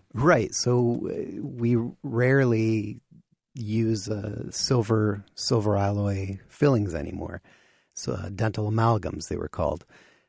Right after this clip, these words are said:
Uh, now we use composite resins or porcelains, uh, which are tooth colored and also bond to the tooth rather than are just shoved into the tooth.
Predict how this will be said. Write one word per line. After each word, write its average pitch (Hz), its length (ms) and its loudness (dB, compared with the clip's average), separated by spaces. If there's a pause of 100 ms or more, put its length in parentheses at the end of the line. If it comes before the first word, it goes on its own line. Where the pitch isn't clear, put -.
(180)
Uh, 90 280 -6
now 110 320 2
we 110 160 2
use 104 320 -2
composite 92 520 -2
resins 107 840 2
or 90 520 -4
porcelains, - 840 -4 (300)
uh, 92 220 -8
which 87 300 -8
are 82 80 -2
tooth - 320 -6
colored 104 480 -2
and 85 440 -8
also 90 520 -4
bond 104 480 0
to - 80 -6
the 101 100 -10
tooth 80 400 -6
rather 87 320 -4
than 87 180 -6
are 85 160 -8
just - 320 -14
shoved 85 460 -8
into 95 240 -8
the - 100 -10
tooth. - 380 -10